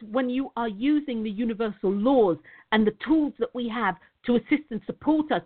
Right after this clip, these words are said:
There is a universal law of vision. And that comes under the universal law of visualization. This is what revision is. It's part of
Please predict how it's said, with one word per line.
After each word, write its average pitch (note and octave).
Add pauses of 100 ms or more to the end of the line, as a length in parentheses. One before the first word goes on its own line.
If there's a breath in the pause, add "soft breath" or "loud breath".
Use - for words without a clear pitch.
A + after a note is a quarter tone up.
There C#4+
is E4
a C4+
universal C4
law B3+
of A3
vision. A3+ (1200)
And B3
that D#4
comes C#4+
under B3
the G#3
universal B3
law A#3+
of F3+ (100)
visualization. G3+ (460)
This D#4+
is C#4+
what C#4+
revision B3+
is. C4+
It's -
part D4 (120)
of G3+